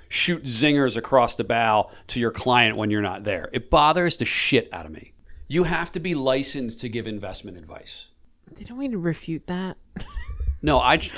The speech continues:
Speaker 1: Mike and I were arguing about it in his office, like, a week ago. Like, you have to have a license in some way, shape, or form to give investment advice. You have to have a seven,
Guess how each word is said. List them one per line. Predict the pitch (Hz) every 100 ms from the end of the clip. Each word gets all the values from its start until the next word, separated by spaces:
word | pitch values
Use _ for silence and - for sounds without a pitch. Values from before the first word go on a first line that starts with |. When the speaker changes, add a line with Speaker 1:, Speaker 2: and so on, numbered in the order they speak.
| 156
Speaker 1:
Mike | 151 180 180
and | 156
I | 147
were | 139
arguing | 156 135 139 131
about | 123 120
it |
in | 117
his | 120
office, | 117 120 117 107
like, | 107
a | 104
week | 101 120 120
ago. | 92 87
Like, | 127 -
you | 196
have | 156 190
to | - 202
have | 175 180
a |
license | 185 156 202 226 123 127 - - - - -
in | 156
some | - - 180 208 190 170 _
way, | 123 151 190
shape, | - 185 190
or | 165
form | - 202 185 113 117 - - - - -
to | -
give | 123 139 185
investment | 170 175 226 127
advice. | 107 95 87 -
You | 110
have | 104 98
to | 101
have | 98
a | -
seven, | - 120 147 165